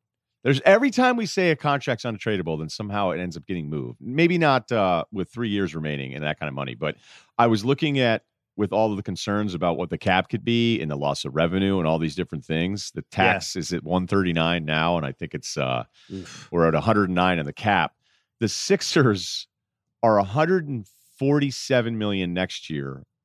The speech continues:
Speaker 1: a hundred and forty-seven million in two years. In three years from now, there are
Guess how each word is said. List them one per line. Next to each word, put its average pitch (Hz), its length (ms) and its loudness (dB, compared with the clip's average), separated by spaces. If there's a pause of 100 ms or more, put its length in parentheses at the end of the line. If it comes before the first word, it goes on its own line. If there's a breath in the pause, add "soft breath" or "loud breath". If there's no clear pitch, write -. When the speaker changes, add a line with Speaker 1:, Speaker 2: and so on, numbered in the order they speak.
(140)
Speaker 1:
a 80 60 -8
hundred 127 340 2
and 135 100 -6
forty-seven 110 640 -2
million 90 320 -2
in 76 80 -4
two - 200 -6
years. 71 400 -4
In 85 180 -6 (100)
three 127 240 2
years 131 380 2
from 87 180 -6
now, 69 460 -4 (640)
there 92 280 4
are 80 440 2